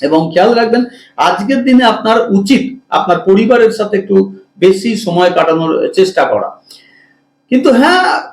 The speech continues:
আমি আগেই বলেছিলাম যে যারা সেলস এর কাজ করেন বা ব্যবসাতে যুক্ত আছেন, তাদের একটু আর্থিক লাভ হলেও বাকি সকলের জন্য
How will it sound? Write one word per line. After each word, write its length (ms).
আমি 300
আগেই 300
বলেছিলাম 540
যে 80
যারা 320
সেলস 220
এর 100
কাজ 200
করেন 240
বা 80
ব্যবসাতে 680
যুক্ত 360
আছেন, 340
তাদের 420
একটু 240
আর্থিক 340
লাভ 260
হলেও 160
বাকি 220
সকলের 400
জন্য 260